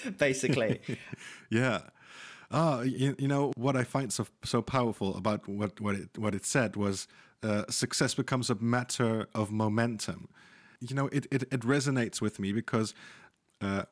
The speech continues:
Speaker 2: well, I kind of want to, want to, want to, want to go into the thing that we, the practice that we did, because we, we, we practiced this.
Speaker 1: Yes, we'll get onto
Speaker 2: Yeah.
Speaker 1: that in just a moment. I'm just, I have a few more
Speaker 2: <laughs>
Speaker 1: things to say.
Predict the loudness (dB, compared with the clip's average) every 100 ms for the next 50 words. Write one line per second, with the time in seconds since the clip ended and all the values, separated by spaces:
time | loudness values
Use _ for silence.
0 | -4 0 0 2 2 2 2 0 0 0
1 | 0 -2 -4 -2 0 0 2 2 2 2
2 | 2 2 2 0 0 0 0 -2 -2 -4
3 | -2 0 -2 -4 -6 -6 -8 -8 -10 -20
4 | _ -2 2 2 2 0 0 2 -2 0
5 | -2 -2 -4 -6 -6 -8 -12 _ _ -10
6 | -2 0 0 0 0 0 -2 2 2 2
7 | 2 2 2 0 -2 -2 -2 -2 -2 -2
8 | -4 -6 -6 -6 -8 -4 -2 0 0 2
9 | 2 2 0 -2 -6 -6 -4 0 0 0